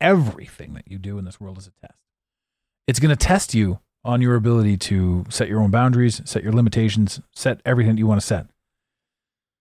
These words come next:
as you progress and as you move through this sort of stuff.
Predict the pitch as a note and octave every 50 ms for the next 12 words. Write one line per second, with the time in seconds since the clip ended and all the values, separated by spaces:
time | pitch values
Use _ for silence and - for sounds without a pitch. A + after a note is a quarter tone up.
0 | _ _ _ _ _ _ _ _ _ - B2+ C3+ C#3 C#3 B2 A#2 A#2 B2+ B2 A2+
1 | - - G#2 A2 A#2+ C#3 C#3 A#2 - - G#2 G2 G2 G2 F#2 G2 G2+ G#2 A2+ C3
2 | C#3 B2+ A2+ - - - C3+ B2+ A#2+ G#2+ G2+ - - - F2+ F2 - - - -
3 | - - _